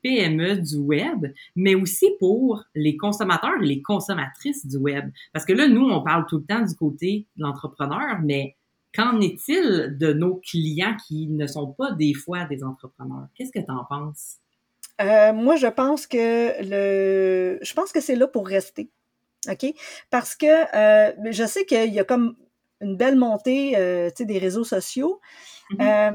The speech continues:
Speaker 2: mais les réseaux sociaux ne nous appartiennent pas. Fait que, tu sais, Twitter peut fermer, euh, Facebook peut fermer, puis on a vu comme, <laughs> je pense qu'on a vu à travers, dans les dernières années,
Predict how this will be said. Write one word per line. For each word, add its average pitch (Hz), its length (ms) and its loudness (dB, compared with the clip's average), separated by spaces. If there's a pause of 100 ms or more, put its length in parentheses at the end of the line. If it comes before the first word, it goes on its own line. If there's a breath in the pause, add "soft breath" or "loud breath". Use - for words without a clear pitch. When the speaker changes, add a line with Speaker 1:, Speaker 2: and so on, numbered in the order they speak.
(100)
Speaker 2:
mais 233 200 0
les 247 100 2
réseaux 254 220 4
sociaux 302 240 0
ne 302 120 4
nous 226 240 2
appartiennent 220 500 -2
pas. 170 220 -6 (140)
Fait 196 180 -2
que, 185 380 2
tu 170 60 -10 (140)
sais, 202 120 -12
Twitter 254 440 2
peut 233 100 -4
fermer, 208 640 -4
euh, 175 360 -4
Facebook 254 560 -2
peut 226 80 -8
fermer, 196 320 -4
puis 208 140 -8
on 190 140 -2
a 190 100 2
vu 226 220 -2
comme, 214 360 0 (120)
<laughs> 254 200 -4
je - 180 -6
pense 254 200 -2
qu'on 220 200 -4
a 202 100 2
vu 233 240 0
à 220 80 0
travers, 214 400 0
dans 202 140 0
les 196 180 -4
dernières 208 500 0
années, 214 300 0